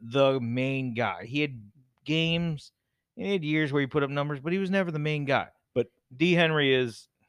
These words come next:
Speaker 1: I mean,
Speaker 2: But
Speaker 1: like, he's a beast.
Speaker 2: Trent Richardson, what, what happened?
Speaker 1: Oh, yeah, he was
Speaker 2: Eddie Lacy, what happened?
Speaker 1: He gained five hundred
Speaker 2: <laughs>
Speaker 1: pounds. <laughs>
Speaker 2: I was like
Speaker 1: I mean, yeah, no, I, I see exactly what you're saying. Like you said, there, there's always those outliers.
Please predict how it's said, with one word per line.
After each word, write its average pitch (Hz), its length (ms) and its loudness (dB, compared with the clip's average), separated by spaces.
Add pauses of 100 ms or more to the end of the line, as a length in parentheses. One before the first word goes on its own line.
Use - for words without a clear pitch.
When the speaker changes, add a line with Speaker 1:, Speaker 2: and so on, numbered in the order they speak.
(140)
Speaker 1:
I 110 100 -6
mean, 117 200 0
Speaker 2:
But 120 120 4
Speaker 1:
like, 120 100 0
he's 120 240 -2
a 120 40 -4
beast. 90 300 -10
Speaker 2:
Trent 139 220 -2
Richardson, 107 440 -8
what, 107 160 -10
what 113 120 -2
happened? 87 300 -6
Speaker 1:
Oh, 104 260 -2
yeah, 92 220 -8
he 120 180 -6
was 98 280 -10 (260)
Speaker 2:
Eddie 135 200 0
Lacy, 107 360 0 (200)
what 127 140 0
happened? 92 360 -4 (380)
Speaker 1:
He 107 80 -10
gained 110 320 -4
five 107 260 -4
hundred - 200 2
Speaker 2:
<laughs> 110 40 -4
Speaker 1:
pounds. 123 560 -4
<laughs> - 80 -8
Speaker 2:
I 208 460 6
was 185 80 4
like 180 400 4
Speaker 1:
I 170 180 2
mean, 160 180 -10 (540)
yeah, 196 220 6
no, 180 200 4
I, 160 160 6
I 170 60 4
see 196 220 2
exactly 143 420 2
what 131 80 -2
you're 113 120 -4
saying. 101 260 -4
Like 127 180 -6
you 139 60 -8
said, 120 200 -4
there, 139 160 -2
there's 139 260 -2
always 151 240 0
those 131 200 -2
outliers. 98 640 -4